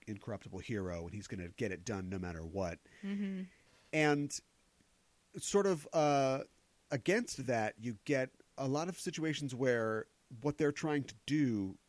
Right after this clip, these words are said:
Speaker 1: totally fails.
Speaker 2: Right.
Speaker 1: It isn't like he's just the best. He's Chinese Jason Statham, and he's just gonna, like, grit it out, and they accomplish their thing. Like, there's these tragedies that happen because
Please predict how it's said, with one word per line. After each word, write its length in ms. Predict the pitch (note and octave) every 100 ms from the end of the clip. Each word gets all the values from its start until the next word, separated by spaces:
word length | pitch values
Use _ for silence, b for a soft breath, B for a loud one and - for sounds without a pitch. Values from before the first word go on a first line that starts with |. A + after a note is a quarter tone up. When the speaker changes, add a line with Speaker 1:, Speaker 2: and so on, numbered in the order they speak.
| -
Speaker 1:
totally 360 | D3 D3+ A#2+ G2+
fails. 600 | B2 F2+ D2+ - - - _ _ _ _ _ _ -
Speaker 2:
Right. 240 | G#3 - _ _ -
Speaker 1:
It 120 | D3
isn't 300 | D3+ D#3+ C#3+
like 220 | C3+ A#2+
he's 240 | - A#2 -
just 440 | B2+ G#2+ - - b b b b b
the 80 | A2
best. 640 | G#2 F#3+ E3+ - - - - b b b
He's 680 | - B2+ A#2 A2+ G2 - -
Chinese 380 | - C3 A#2 G#2+
Jason 280 | C3 G#2 G2
Statham, 640 | - E3 C#3+ C#3 C3 B2+ - b
and 120 | A2+ A2
he's 100 | G2
just 160 | G2+
gonna, 180 | A#2 G2
like, 160 | F#2 F2
grit 220 | A#2 G2+
it 100 | G#2
out, 340 | A#2+ A2+ G#2+ - b b
and 220 | A2 G2+ G2
they 200 | F#2+ F#2+
accomplish 460 | - A#2 A2 G2 -
their 240 | G2+ F2+
thing. 300 | - E3 B2+
Like, 200 | G2 F#2
there's 260 | - A2+ G2+
these 300 | A2 G2 - B B -
tragedies 520 | C#3+ D#3+ D3+ A#2+ G#2
that 100 | G2+
happen 300 | G2 - F2+
because 680 | F#2 - G#2 F#2 F2+ -